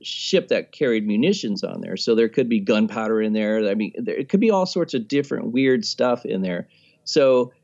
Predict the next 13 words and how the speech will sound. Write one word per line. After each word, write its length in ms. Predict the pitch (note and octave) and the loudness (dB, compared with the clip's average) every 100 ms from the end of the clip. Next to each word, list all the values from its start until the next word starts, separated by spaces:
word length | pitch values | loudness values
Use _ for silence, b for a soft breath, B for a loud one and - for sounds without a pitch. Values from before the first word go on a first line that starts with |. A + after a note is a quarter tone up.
| _ _ - | _ _ -6
as 240 | C#3+ D3+ | -2 -2
it's 240 | C#3+ A2 - _ | -2 -6 -12 _
compressed 720 | - D3 B2 - F#3 D3 C#3 C3+ | -12 -8 -8 -6 -6 -4 -6 -6
and 100 | A#2 | -6
it's 140 | G#2 | -4
been 220 | - C#3 | -2 -2
there 160 | B2+ A#2 | 0 -2
for, 460 | - A2 G#2 G2+ - | 0 0 0 -2 -4
now 360 | F2 G#2+ C3+ D3 | -6 -4 -2 -4
it's 120 | - | -6
probably 300 | - G#2 F#2+ | -4 -4 -4
seventy 420 | - A#2 G#2 G2 | -2 -2 -2 -4
years. 540 | F#2+ B2+ B2 F#2+ F#2+ | 0 2 2 0 -4